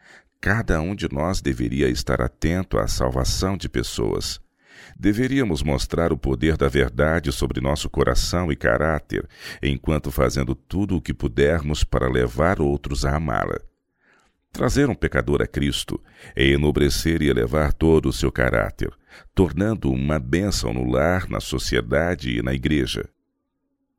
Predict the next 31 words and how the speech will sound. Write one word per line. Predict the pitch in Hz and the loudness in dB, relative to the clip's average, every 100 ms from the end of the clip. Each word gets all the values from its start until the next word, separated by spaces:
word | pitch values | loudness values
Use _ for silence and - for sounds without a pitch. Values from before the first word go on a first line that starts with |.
| - | 0
Não | 73 80 | 2 4
é | 73 | 4
essa | 90 95 - | 4 4 2
obra | 55 78 90 65 67 | 4 4 4 2 0
digna | 62 73 107 85 64 60 | 0 2 2 2 -2 0
de | |
nossas | 64 80 - 71 65 | 0 0 2 0 0
mais | 69 90 104 71 | 0 0 -2 -4
nobres | 60 76 101 85 60 | -2 0 0 -2 -4
faculdades? | - - - 60 92 95 - - - _ _ _ _ _ _ _ | -2 -2 -2 2 4 4 -2 -6 -6 _ _ _ _ _ _ _
Cristãos | - 117 - 131 123 | -2 -2 0 0 0
de | 104 | -2
pouco | 90 131 139 131 | -2 0 0 0
talento, | 110 73 50 50 - - - - | 0 0 -2 -4 -8 -10 -16 -8
se | - - | -4 -4
forem | - 71 69 | 0 2 2
fiéis | - 65 73 82 | 2 2 2 0
em | 67 | 0
guardar | 65 64 64 80 80 | 2 2 2 2 2
o | |
coração | 67 65 58 - 87 87 | 0 0 0 0 0 0
no | 67 | 0
amor | 52 57 78 | -2 0 -2
de | 71 67 | -2 -8
Deus, | - 73 80 82 - - - _ | 0 2 2 2 -4 -10 -20 _
podem | - 92 101 101 101 | 4 4 4 2 0
ganhar | 87 82 73 80 80 | 2 0 2 0 0
muitas | 80 110 131 123 | -2 -2 2 0
pessoas | - 127 - 120 113 | 2 -2 2 2 2
para | - 58 | 2 0
Cristo. | 58 - 55 55 - - | 0 -4 -4 -6 -6 -12